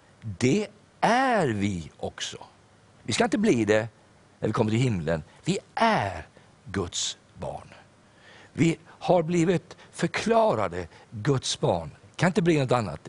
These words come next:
Mina barn är alltid mina barn. De kan inte säga: "Jag är någon annans barn", utan det är mina barn. Och Gud säger: "Det här är mina barn." Eh, och en, en fader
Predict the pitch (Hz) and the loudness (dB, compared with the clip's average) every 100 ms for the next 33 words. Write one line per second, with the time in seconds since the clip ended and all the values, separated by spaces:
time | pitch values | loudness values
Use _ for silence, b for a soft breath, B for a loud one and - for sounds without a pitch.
0 | - - 151 180 170 170 190 - 135 165 | -6 0 2 2 4 2 2 2 4 4
1 | 151 139 190 196 156 110 87 76 80 123 | 2 0 -4 0 2 2 0 -2 -4 -4
2 | 120 156 151 - 135 127 135 135 135 B | 0 0 2 2 4 4 2 0 -2 B
3 | B B B B - 131 143 135 147 151 | B B B B -4 0 2 2 2 2
4 | 127 117 131 170 165 220 196 285 254 73 | 2 2 2 4 4 4 4 2 0 -2
5 | 64 - B B - - 151 196 170 190 | -6 -12 B B -2 0 2 2 4 4
6 | 185 - B 123 147 190 208 170 - 233 | 2 -2 B 2 2 2 0 -2 -2 2
7 | 226 220 170 87 85 - B B B B | 4 4 2 0 -4 -12 B B B B
8 | - 127 139 - - - 147 - 160 170 | -2 0 0 -2 -4 0 0 2 -2 0
9 | 151 - 190 156 170 196 | 2 4 4 4 2 0